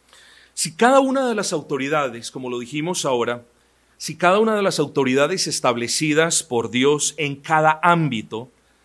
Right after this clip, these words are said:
respetase la labor que Dios les ha encomendado y respetase también los límites de su autoridad, porque todas las autoridades superiores tienen límites,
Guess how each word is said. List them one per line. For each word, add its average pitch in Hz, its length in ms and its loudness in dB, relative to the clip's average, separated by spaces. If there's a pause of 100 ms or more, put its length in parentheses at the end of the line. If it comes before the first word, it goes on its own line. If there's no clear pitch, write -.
(340)
respetase 156 960 0
la 170 120 0
labor 139 520 0
que 151 160 -2
Dios 135 320 -2
les 143 220 -4
ha 143 140 2
encomendado 120 840 -2 (720)
y 175 100 -2
respetase 147 720 -2
también 139 480 -4
los 147 220 -2
límites 185 800 0
de 143 100 -4
su 127 160 -4
autoridad, 113 840 -2 (760)
porque 120 180 -10
todas 165 320 6
las 185 160 -4
autoridades 135 600 -2
superiores 120 560 -6
tienen 147 420 -6
límites, 165 800 -4